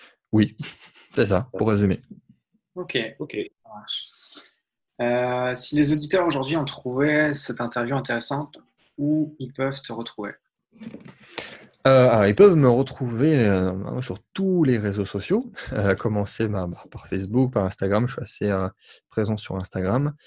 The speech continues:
Speaker 1: Euh, ensuite, j'ai une chaîne de podcast qui est dispo sur YouTube, SoundCloud, iTunes, c'est un peu partout. Moi, YouTube, il y a quelques vidéos également.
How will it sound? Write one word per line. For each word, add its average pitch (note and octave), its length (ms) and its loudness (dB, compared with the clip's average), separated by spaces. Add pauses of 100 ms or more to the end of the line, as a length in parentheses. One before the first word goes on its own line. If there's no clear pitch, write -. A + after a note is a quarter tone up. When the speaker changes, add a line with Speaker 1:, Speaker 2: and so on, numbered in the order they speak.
(300)
Speaker 1:
Euh, F#2+ 480 2
ensuite, A2 400 -4
j'ai A2 80 -2
une G2+ 100 0
chaîne B2 240 -2
de A2 100 0
podcast A#2 520 0
qui A2 60 -6
est - 20 -4
dispo G#2+ 320 -4
sur G2+ 220 -8
YouTube, G2 360 -4
SoundCloud, A#2 640 0 (100)
iTunes, G2+ 340 -4
c'est F#2 100 -4
un F2+ 120 -2
peu B2 120 0
partout. C3+ 480 2
Moi, G2+ 140 -2
YouTube, G2+ 340 -6
il G#2 60 -4
y - 20 -4
a G2+ 100 -8 (460)
quelques G#2 240 -8
vidéos G#2+ 400 -2
également. G#2 400 -2